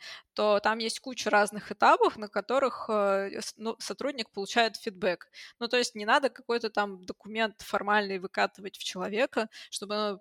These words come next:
почитал и, ну, понял, как понял. Ну, потому что каждый понимает, исходя из своего опыта. Все это проще всего давать через фидбэк на работу конкретного человека.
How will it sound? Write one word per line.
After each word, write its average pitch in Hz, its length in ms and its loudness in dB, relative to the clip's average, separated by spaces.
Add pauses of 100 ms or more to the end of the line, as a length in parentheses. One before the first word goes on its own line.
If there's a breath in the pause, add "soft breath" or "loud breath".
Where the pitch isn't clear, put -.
почитал 262 520 6
и, 202 420 -2 (320)
ну, 208 320 -6 (120)
понял, 233 340 4
как - 260 -2
понял. 180 440 -2 (260)
Ну, 240 120 -8
потому 202 280 -8
что - 160 -10
каждый 220 320 2
понимает, 214 540 0
исходя 208 380 -2
из 208 120 -2
своего 196 460 -2
опыта. - 420 -8 (720 loud breath)
Все 262 260 6
это 320 180 4
проще 214 440 2
всего 208 300 -2
давать 208 300 2
через 254 300 -4
фидбэк 214 500 0
на 214 100 0
работу 214 420 2
конкретного 214 600 -4
человека. 196 680 -4